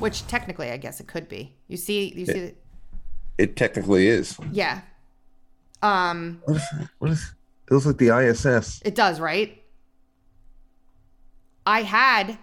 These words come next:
Speaker 1: a map of where this thing is supposed to, th-, they think it's gonna go. Um, why
Speaker 2: But
Speaker 1: are
Speaker 2: what if it, why would you launch it if there's no remote control technology to guide it? Because then, wh-, what if it just passes over completely meaningless parts of the country?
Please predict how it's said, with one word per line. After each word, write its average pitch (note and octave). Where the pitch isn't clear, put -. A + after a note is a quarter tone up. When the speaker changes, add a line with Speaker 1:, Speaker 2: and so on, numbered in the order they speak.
Speaker 1:
a G3+
map G#3+
of F#3+
where G#3+
this G#3
thing G3+
is F#3+
supposed F#3+
to, F#3
th-, F3
they F#3+
think F3+
it's F3
gonna D#3+
go. C3+
Um, D#3+
why A#3+
Speaker 2:
But G#3
Speaker 1:
are G#3+
Speaker 2:
what C#4
if D4
it, -
why F3+
would C4+
you A3+
launch F#3
it C#3
if B2
there's B2
no D3+
remote C#3
control C3+
technology A2+
to G2
guide A#2
it? E2+
Because G2
then, C3+
wh-, B2
what D#3+
if F#3+
it F#3
just D#3
passes D#3
over C#3+
completely C#3
meaningless C3
parts B2
of G#2
the A2
country? D#3